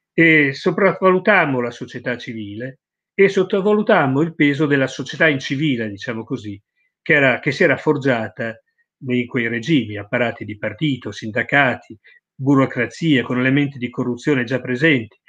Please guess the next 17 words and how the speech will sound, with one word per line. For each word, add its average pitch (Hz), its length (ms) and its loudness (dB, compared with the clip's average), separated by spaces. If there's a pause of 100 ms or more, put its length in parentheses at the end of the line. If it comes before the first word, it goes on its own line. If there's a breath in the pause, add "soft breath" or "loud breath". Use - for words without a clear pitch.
(160 loud breath)
e 233 200 2
sottovalutammo 185 840 2
forse 143 380 2
anche 135 340 0 (300 soft breath)
il 139 120 -6
carattere 147 500 0
composito 135 840 0 (340)
dei 135 160 -2
sommovimenti 131 680 -2
che 117 120 -8
portarono 117 720 -4 (280 soft breath)
alla 123 200 -2
caduta 110 560 -6 (340 loud breath)
del, 120 260 -2
di, 117 400 -4
del 110 160 -4
comunismo. 113 680 -2